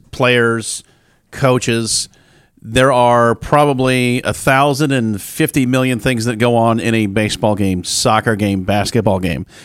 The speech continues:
that affect the outcome of a game. There are a million things.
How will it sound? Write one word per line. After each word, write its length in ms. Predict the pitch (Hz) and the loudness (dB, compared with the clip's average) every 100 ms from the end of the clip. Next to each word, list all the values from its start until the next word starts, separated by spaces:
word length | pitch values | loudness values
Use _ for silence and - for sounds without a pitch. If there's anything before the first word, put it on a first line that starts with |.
| - - | -20 -4
that 120 | 120 | -2
affect 360 | 107 - 151 - | -2 0 0 0
the 160 | 127 | 0
outcome 320 | 120 120 123 107 | 0 0 0 0
of 80 | |
a 60 | 101 | 0
game. 320 | 98 92 87 - - _ _ _ _ _ | 0 -2 -4 -12 -20 _ _ _ _ _
There 180 | 127 123 | 0 2
are 160 | 123 123 | 4 4
a 80 | 120 | 2
million 640 | 123 131 139 135 127 120 | 0 2 2 2 0 -2
things. 480 | 127 113 98 90 | -2 -4 -4 -10